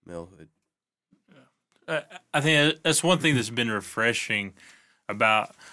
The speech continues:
Speaker 2: our church is, is not even just from the stage and on a worship level, but we,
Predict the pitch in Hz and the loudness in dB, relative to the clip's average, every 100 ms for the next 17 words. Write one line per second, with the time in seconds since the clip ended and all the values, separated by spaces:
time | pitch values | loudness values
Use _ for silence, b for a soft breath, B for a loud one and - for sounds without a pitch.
0 | B 104 104 - 104 101 - 101 101 127 | B -2 -2 -2 -2 -2 -4 -6 -6 -4
1 | 131 127 143 135 135 127 113 120 110 - | -2 2 4 6 4 2 0 0 0 -4
2 | 110 - 120 113 101 - - 120 113 113 | -10 -2 -2 0 -2 -2 0 2 2 2
3 | 101 104 101 98 104 - 98 101 98 95 | 0 -4 -4 -2 -4 -4 -10 -8 -8 -8
4 | 90 98 107 113 104 | -10 -12 -6 -6 -6